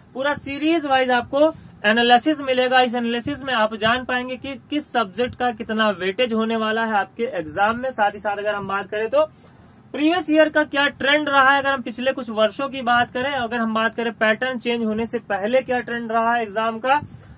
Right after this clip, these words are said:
अगर हम बात करें आपके अपकमिंग एग्जाम में तो expected question कहाँ कहाँ से बन सकते हैं, आपकी स्ट्रेटजी क्या होनी चाहिए, तो हर एक बात का निर्धारण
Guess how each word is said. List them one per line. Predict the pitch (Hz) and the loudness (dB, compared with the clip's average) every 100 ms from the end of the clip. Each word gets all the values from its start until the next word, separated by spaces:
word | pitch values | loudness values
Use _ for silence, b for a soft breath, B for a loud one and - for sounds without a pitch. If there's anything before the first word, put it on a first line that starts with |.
| B B | B B
अगर | - 226 311 | 0 2 4
हम | 294 | 4
बात | 277 285 285 | 6 4 4
करें | 285 277 | 2 4
आपके | 269 269 | 4 2
अपकमिंग | 247 254 269 277 | -2 -2 -4 -4
एग्जाम | 247 196 240 262 | -2 2 4 4
में | 269 269 | 2 -2
तो | 254 | -2
expected | 214 - 233 - 302 302 | -2 -2 -4 4 4 4
question | 269 247 269 | 0 -2 -4
कहाँ | 254 233 240 | 2 4 4
कहाँ | 240 240 | 4 2
से | 233 226 | 2 -2
बन | 196 254 | 0 0
सकते | 240 233 240 | -2 -4 0
हैं, | 247 | 2
आपकी | 226 220 233 | 2 0 -8
स्ट्रेटजी | - 220 208 220 285 | -2 -2 -2 -2 0
क्या | 269 233 | 2 2
होनी | 233 240 | 2 -2
चाहिए, | 226 233 247 | -4 -2 -2
तो | 247 | -2
हर | 226 269 277 | 2 2 2
एक | 247 | 0
बात | 233 233 226 | 2 2 0
का | 233 | -2
निर्धारण | 220 196 196 226 262 220 | -2 -2 2 4 6 4